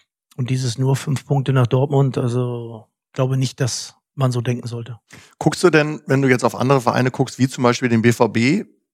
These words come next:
Speaker 2: und sagst, „Okay, das ist unser Gegner, mehr interessiert mich nicht“? Oder denkst du schon, das ist ja Wahnsinn, ne, was die für ein Potenzial haben und dass das so nicht funktioniert?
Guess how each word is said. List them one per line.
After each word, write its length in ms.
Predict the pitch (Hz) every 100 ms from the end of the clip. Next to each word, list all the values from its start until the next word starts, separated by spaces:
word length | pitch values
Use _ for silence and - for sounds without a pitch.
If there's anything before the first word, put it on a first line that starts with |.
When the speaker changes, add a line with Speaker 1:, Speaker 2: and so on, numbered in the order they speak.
| -
Speaker 2:
und 80 | 113
sagst, 180 | 123
„Okay, 180 | 120 135
das 120 | 120
ist 80 | 113
unser 220 | 117 107
Gegner, 340 | 104 135 143 135
mehr 160 | 120
interessiert 400 | 120 117 - 151
mich 80 | 180
nicht“? 280 | 185 226 -
Oder 180 | 127 123
denkst 180 | 123 -
du 80 | 123
schon, 160 | 117
das 80 | 98
ist 40 |
ja 120 | 98 -
Wahnsinn, 340 | 90 85 104
ne, 120 | 107
was 140 | 101 -
die 100 | 104
für 100 | 110
ein 80 |
Potenzial 480 | 101 104 98 - 101
haben 160 | 107 95
und 140 | 98
dass 140 | 101 -
das 140 | -
so 140 | 104
nicht 220 | 95 87 -
funktioniert? 500 | - - - 85